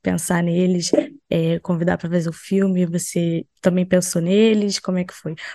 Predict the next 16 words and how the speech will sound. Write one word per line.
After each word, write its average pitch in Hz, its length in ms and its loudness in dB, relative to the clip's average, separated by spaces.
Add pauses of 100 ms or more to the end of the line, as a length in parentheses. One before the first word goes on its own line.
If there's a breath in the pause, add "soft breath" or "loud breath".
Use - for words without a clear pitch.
Porque, - 160 2
assim, 196 200 0
a 175 60 -2
Bárbara, 196 540 0 (260)
excelente 220 640 4
no 190 80 -2
papel 190 320 0
também. 190 540 2 (500 loud breath)
Todo 202 220 2
mundo 240 320 6
muito 240 340 8
excelente 214 420 2
nesse 196 220 -2
filme. 185 340 -4
Falei, 190 260 -6
"Caramba, 190 500 2